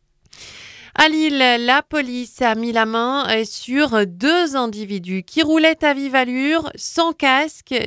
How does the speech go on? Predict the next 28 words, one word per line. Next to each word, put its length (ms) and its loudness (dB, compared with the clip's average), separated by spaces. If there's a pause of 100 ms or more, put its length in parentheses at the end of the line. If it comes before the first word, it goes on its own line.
sur 260 -4
une 100 0
motocross. 840 0 (500)
Ils 560 0
ont 160 -2
d'abord 460 0
tenté 400 -4
d'échapper 720 -2
au 180 0
contrôle 560 -4
des 120 -2
forces 400 -4
de 140 -2
l'ordre 460 2 (360)
avant 280 2
d'être 400 -2 (180)
interpellés 1000 -2
et 100 -4
puis, 460 -4
euh, 100 2
placés 460 -4
en 100 0
garde 300 0
à 100 0
vue 160 -8
dans 120 -2
la 120 -2
foulée. 520 0